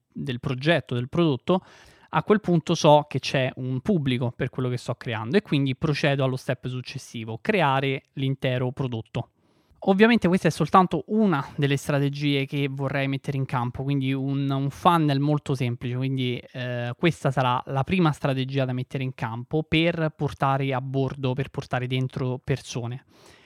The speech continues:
La seconda strategia saranno ad esempio i link affiliati. Vorrei, eh, dare la possibilità ad altri, eh, sviluppatori su Twitter che hanno un seguito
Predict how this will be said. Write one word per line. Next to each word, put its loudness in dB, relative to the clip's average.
La 4
seconda 2
strategia 4
saranno 2
ad 0
esempio 0
i 0
link 0
affiliati. 2
Vorrei, -2
eh, -2
dare 4
la 2
possibilità 0
ad 0
altri, 0
eh, -4
sviluppatori 0
su -6
Twitter -4
che -6
hanno -2
un -2
seguito 0